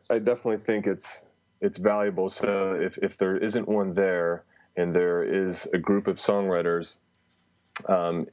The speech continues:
it could definitely be something that, that would help, um, with organizing the songwriters into something a little bit more,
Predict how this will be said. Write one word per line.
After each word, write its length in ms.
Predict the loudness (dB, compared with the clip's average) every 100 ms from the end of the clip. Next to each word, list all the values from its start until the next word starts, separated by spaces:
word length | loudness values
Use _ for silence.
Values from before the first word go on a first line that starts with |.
| -4
it 100 | 0
could 160 | 0
definitely 320 | 2 0 0 -2
be 140 | -2
something 320 | 0 0 2
that, 240 | 0 0 0
that 160 | 0
would 160 | 0 -2
help, 360 | 0 0 -2 -10 _ -20 -20 -6
um, 540 | -2 0 0 -2 -4 -8 _ -4
with 240 | 0 0
organizing 580 | 2 0 2 0 0 0
the 60 | -2
songwriters 540 | 0 0 2 0 0
into 240 | -2 -4 0
something 360 | 0 0 0
a 40 | 0
little 200 | 0 0
bit 160 | -2
more, 440 | 0 0 0 -2